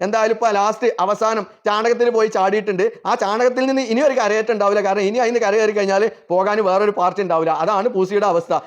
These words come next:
എന്തായാലും പൂസി എത്തേണ്ട സ്ഥലത്ത് തന്നെ എത്തി എന്ന് തന്നെയാണ് എനിക്ക് പറയാനുള്ളത്. അപ്പൊ കാസ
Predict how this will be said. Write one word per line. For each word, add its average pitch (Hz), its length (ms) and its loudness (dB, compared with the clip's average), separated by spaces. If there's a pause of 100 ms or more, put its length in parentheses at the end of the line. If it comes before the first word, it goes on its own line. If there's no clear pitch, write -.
(160)
എന്തായാലും 214 420 0
പൂസി 240 280 0 (100)
എത്തേണ്ട 254 320 0
സ്ഥലത്ത് 220 260 0
തന്നെ 220 180 0 (360)
എത്തി 202 260 -8
എന്ന് 240 160 2
തന്നെയാണ് 226 380 0
എനിക്ക് 208 240 -2
പറയാനുള്ളത്. 202 440 2 (300)
അപ്പൊ 208 120 0 (100)
കാസ 226 220 2